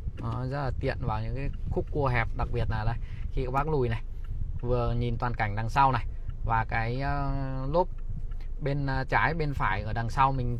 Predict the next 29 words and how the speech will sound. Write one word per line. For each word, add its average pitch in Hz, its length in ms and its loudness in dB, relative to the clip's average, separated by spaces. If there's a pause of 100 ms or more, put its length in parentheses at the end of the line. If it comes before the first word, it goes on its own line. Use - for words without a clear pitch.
quan 139 140 2
sát 170 200 4
được 139 80 0
hết 170 160 4
nhá, 175 160 0
cái 151 120 -2
góc 151 220 0
điểm 123 220 0
khuất 180 220 2
ở 131 80 0
đây. 127 140 2 (440)
Đó, 147 340 -2
rất 165 140 2
là 139 160 2
tiện 135 260 -2
luôn, 139 200 2 (380)
đúng 143 100 0
không - 0 -
ạ? 156 120 2 (640)
Và 127 220 4
với 135 220 0
cái 180 140 0
dòng 156 260 2
màn 127 220 6
này 123 220 6
thì 127 220 0 (420)
xe 160 520 2
các 165 100 4
bác, 196 180 8